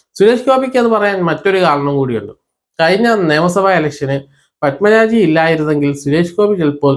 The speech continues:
എം എൽ എ ആയേനെ. പത്മജാജി വന്നതോടുകൂടി കനത്ത മത്സരം, ത്രികോണ മത്സരം വന്നതുകൊണ്ടാണ് ഞാൻ തോറ്റതെന്നാണ് സുരേഷ് ഗോപി സ്വയം വിശ്വസിക്കുന്നത്. ബി ജെ പി അടുക്കാ-, അടുപ്പിക്കാത്ത ജനങ്ങളാണ് കേരളത്തിൽ ഉള്ളതെന്ന് സുരേഷ് ഏട്ടൻ ഇനി മനസ്സിലാക്കുന്നില്ല എന്നാണ് മറ്റൊരു സത്യം.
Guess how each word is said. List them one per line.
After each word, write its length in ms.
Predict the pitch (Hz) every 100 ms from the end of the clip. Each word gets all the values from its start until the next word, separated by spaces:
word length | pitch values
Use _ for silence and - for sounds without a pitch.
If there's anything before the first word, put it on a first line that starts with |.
| - 139
എം 220 | 135 165
എൽ 140 | 185
എ 40 | 170
ആയേനെ. 440 | 123 123 120 120 127
പത്മജാജി 440 | - 175 185 190
വന്നതോടുകൂടി 760 | 170 170 180 190 185 175 170 170 - -
കനത്ത 300 | 151 175 175
മത്സരം, 480 | 214 185 175 165 156
ത്രികോണ 420 | 151 143 165 185
മത്സരം 400 | 185 165 165 160
വന്നതുകൊണ്ടാണ് 640 | 147 147 160 170 156 127 123 143
ഞാൻ 260 | 135 147 151
തോറ്റതെന്നാണ് 600 | 147 151 196 180 139 139 _ _ _ 202
സുരേഷ് 280 | 226 226
ഗോപി 200 | 170 147
സ്വയം 300 | 147 139 131 131 -
വിശ്വസിക്കുന്നത്. 640 | 131 - 143 135 123 113 - _ _ 123
ബി 120 | 127
ജെ 140 | 135 147
പി 140 | 170
അടുക്കാ-, 500 | 160 151 - 165 156
അടുപ്പിക്കാത്ത 680 | 151 147 175 190 175 196 196
ജനങ്ങളാണ് 640 | 180 170 175 170 156 151 147
കേരളത്തിൽ 400 | 151 147 175 175
ഉള്ളതെന്ന് 360 | 165 143 135 139 - _
സുരേഷ് 380 | - 143 175 180
ഏട്ടൻ 160 | 180 170
ഇനി 200 | 143 135 135
മനസ്സിലാക്കുന്നില്ല 880 | 120 117 107 - 151 147 143 139 135
എന്നാണ് 240 | 127 123 123 -
മറ്റൊരു 280 | 139 156 165
സത്യം. 320 | 139 117